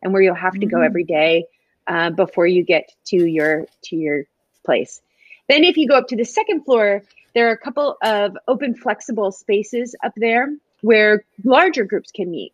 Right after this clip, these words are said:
Speaker 1: 'Cause you want, if you want to have a yoga class or you wanna have, oh, you know, Tom, we mentioned him, he's part of this meditation group. He'd be able to invite people over and use that space as an extension of his own home. There's also on that same floor, a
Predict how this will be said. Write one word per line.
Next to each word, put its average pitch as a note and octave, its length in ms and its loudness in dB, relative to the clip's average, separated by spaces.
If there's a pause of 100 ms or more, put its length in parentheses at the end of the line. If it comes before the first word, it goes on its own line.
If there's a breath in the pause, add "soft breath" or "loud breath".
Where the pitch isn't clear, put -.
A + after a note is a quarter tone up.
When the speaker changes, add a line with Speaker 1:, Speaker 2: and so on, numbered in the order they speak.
Speaker 1:
'Cause A#3+ 220 -4
you C4+ 100 2
want, D#4 380 2
if A#3 180 2
you A#3+ 100 2
want A3+ 300 0
to A#3 80 0
have G3 120 2
a G3+ 60 4
yoga A#3+ 380 2
class F#3 560 -4
or F3 320 -2 (400 loud breath)
you G#3+ 160 0
wanna G#3+ 180 2
have, G#3 260 2 (220)
oh, A#3 80 0
you G3+ 220 0
know, F3+ 60 2
Tom, A#3 520 -2
we G#3+ 140 0
mentioned G#3 340 -4
him, G#3 240 -2
he's G3+ 300 -4
part G#3 200 -4
of F#3 120 -10
this G3 180 -4
meditation G#3 640 -4
group. F3+ 300 0 (880)
He'd B3 140 4
be C4+ 100 4
able A#3+ 160 4
to A3 120 4
invite F#3+ 340 2
people G#3 300 0
over F3+ 440 2 (320 soft breath)
and A3+ 180 4
use C#4+ 160 2
that - 220 -2
space G3+ 320 -4
as F#3 160 -6
an F#3 100 -10
extension A#3 640 -6
of E3 160 -10
his E3+ 160 -8
own F3 160 -6
home. E3+ 360 -10 (760 soft breath)
There's B3 200 4
also E4+ 440 2
on G#3+ 180 0
that F3 160 -6
same D4+ 220 -8
floor, A3 340 -4
a A#3 80 -4